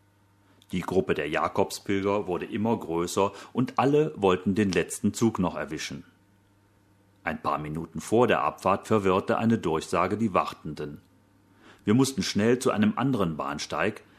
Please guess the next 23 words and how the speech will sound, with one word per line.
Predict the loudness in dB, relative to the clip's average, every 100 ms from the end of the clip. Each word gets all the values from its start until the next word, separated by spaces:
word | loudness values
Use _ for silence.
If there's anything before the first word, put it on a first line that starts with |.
| -20 _
es | -6 -2
hatte | -2 -2
sich | -6 -6
etwas | -4 -4 -2
im | -2 0
Abfahrtsplan | -4 -4 -6 -6 -8 -6 -6
geändert. | -8 -10 -10 -12 -14 -16 _ _ _ _ _ _ _ _ _
Diejenigen, | -4 0 4 4 6 4 4 2 2 -2 -10
die | -8
kein | 0 2 2
Französisch | -2 -4 -2 -4 -6 -4
verstanden | -4 0 -2 0 -4 -8 -14 -8
und | -4 -2
verunsichert | 0 2 2 2 0 -2 -2
stehen | 0 2 2
blieben, | -2 -4 -4 -6 -8 -20 -20 -2
konnten | -2 2 2 4
nur | 4 4
noch | 2 2
dem | 0 0
abfahrenden | -4 -2 0 2 2 2 0
Zug | -2 -6 -2
hinterherwinken. | -2 2 2 2 2 -2 -8 -8 -10 -14